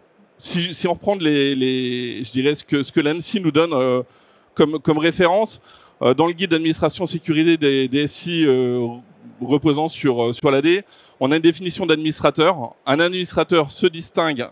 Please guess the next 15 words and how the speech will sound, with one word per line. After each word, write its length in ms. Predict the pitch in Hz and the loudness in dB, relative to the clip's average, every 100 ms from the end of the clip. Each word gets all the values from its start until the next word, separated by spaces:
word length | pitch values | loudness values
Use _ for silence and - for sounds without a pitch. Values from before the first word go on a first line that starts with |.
| - | -4
ainsi 320 | 147 - 180 | -4 -2 -4
des 160 | 139 139 | -2 -2
autres 160 | 143 | -2
utilisateurs 680 | 151 165 139 143 135 175 190 | -6 -6 -2 -2 2 0 0
par 240 | - 151 | 2 2
les 100 | 147 | 2
droits 340 | 143 143 143 - _ | 2 2 2 0 _
et 120 | - 180 | 0 0
privilèges 580 | - 151 139 151 180 - - - _ 120 | 0 -2 2 2 0 -6 -20 -20 _ -4
dont 160 | 151 202 | -2 2
il 80 | 175 | 2
a 80 | |
besoin 360 | 151 156 156 180 | 2 0 2 0
pour 240 | - 139 | -2 -2
mener 400 | 139 165 165 165 | 0 0 2 0